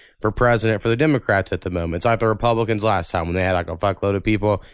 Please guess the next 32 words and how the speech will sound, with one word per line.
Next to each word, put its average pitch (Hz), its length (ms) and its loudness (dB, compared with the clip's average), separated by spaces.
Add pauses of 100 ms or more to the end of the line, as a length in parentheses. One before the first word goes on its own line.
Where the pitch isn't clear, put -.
(460)
Um, 117 300 0
I 131 80 2
don't 160 140 4
know 160 120 4
much 147 220 2
about 127 160 2
her 107 120 -2 (380)
politics 147 640 2
or 113 60 4
any 127 140 4
of 117 60 2
that, 92 240 -2 (100)
right? 107 200 2 (100)
Just 95 200 -8
don't 117 220 2
know 104 140 2
any 92 100 -2
of 85 40 -4
that 87 140 -2
at 85 120 -4
the - 80 -14
moment. 101 300 0 (600)
But 139 440 2 (440)
she 170 240 2
said 214 280 4
some 190 120 2
shit 160 260 4
about 143 180 4
how 131 120 4
she 123 140 -2
smoked 123 400 0
pot 101 380 4